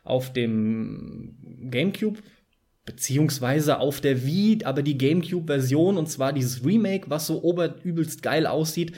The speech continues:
was ja auch die Grundlage war für die, ja, mehr oder weniger jüngst erschienene, wie lange ist es her? Ist jetzt doch schon wieder ein Jahr draußen, oder wann kam,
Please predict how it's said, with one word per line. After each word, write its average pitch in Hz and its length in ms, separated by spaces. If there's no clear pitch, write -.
was 143 260
ja 139 140
auch 165 240
die 151 140
Grundlage 151 680
war 143 240
für 151 480
die, 147 420
ja, 107 220
mehr 135 260
oder 139 220
weniger 156 320
jüngst 135 400
erschienene, 180 960
wie 131 100
lange 143 200
ist 143 80
es 131 160
her? 156 520
Ist - 140
jetzt - 180
doch - 120
schon 277 120
wieder 240 140
ein 131 80
Jahr 110 220
draußen, 320 400
oder 214 240
wann 170 200
kam, 170 440